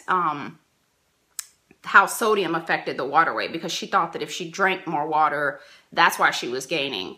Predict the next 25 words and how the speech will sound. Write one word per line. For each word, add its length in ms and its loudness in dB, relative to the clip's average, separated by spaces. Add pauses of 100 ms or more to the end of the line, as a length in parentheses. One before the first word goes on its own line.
(460)
the 200 -2
water 400 -2
weight. 400 -10
Eating 400 -2
a 100 2
lot 380 6
of 100 -4
sodium, 480 -2
a 40 -4
lot 140 4
of 60 -8
processed 640 2
foods, 720 -4
deli 520 0
meats, 400 -2
things 300 -4
like 160 2
that, 320 4
fast 340 4
food, 280 -2
stuff 280 0
that's 160 -4
high 220 6
in 140 -4
sodium, 760 -2